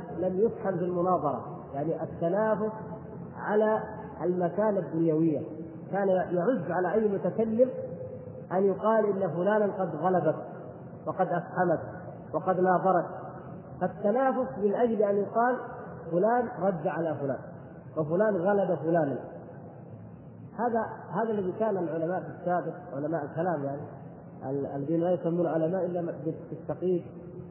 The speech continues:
ولا يدخلون في العلماء، كما سبق أن أوضحنا أنه إذا وقف وقف فقيل هذا وقف للعلماء أو لطلبة العلم لا يدخل فيه، لا يدخل فيه علماء الكلام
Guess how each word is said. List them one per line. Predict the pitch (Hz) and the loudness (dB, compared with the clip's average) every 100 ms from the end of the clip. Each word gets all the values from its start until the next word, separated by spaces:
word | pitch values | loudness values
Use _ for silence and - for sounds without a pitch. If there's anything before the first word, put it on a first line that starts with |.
| - - - - - - - - - | -14 -14 -14 -14 -14 -14 -14 -14 -8
ولا | 143 202 | 0 2
يدخلون | 208 - 220 220 | 2 6 8 8
في | 196 | 4
العلماء، | 170 185 185 208 175 - | 2 2 2 2 0 -6
كما | 135 143 170 | -6 -4 -2
سبق | 160 160 | -2 -2
أن | 156 151 147 170 - - - - - - - - 143 | -2 -2 -4 -6 -10 -14 -14 -14 -14 -14 -14 -12 -6
أوضحنا | 139 170 151 151 - - - - | 0 0 0 -2 -4 -10 -12 -2
أنه | 147 160 160 | 4 6 8
إذا | 170 | 8
وقف | 202 180 170 | 6 4 4
وقف | 185 180 - | 4 4 -4
فقيل | 147 185 185 | -4 -2 0
هذا | 160 180 170 | 2 2 4
وقف | 170 185 - 156 | 2 0 -2 -2
للعلماء | 180 156 170 170 190 214 - - - - - - - - 147 | 0 2 2 4 2 0 -4 -10 -12 -12 -12 -14 -14 -6 2
أو | 170 | 2
لطلبة | 170 190 185 170 | 4 2 2 2
العلم | 160 147 214 226 - | 0 2 0 0 -4
لا | 143 170 | 2 4
يدخل | 175 - 156 | 4 2 0
فيه، | 139 156 160 165 - - - - - - - - - - - - - | 0 0 0 -2 -4 -12 -12 -12 -12 -12 -12 -14 -14 -14 -14 -14 -4
لا | 170 | 0
يدخل | 196 175 147 | 0 2 2
فيه | 160 139 | 2 2
علماء | 139 139 127 | 2 0 -2
الكلام | - 127 120 | -2 -4 -4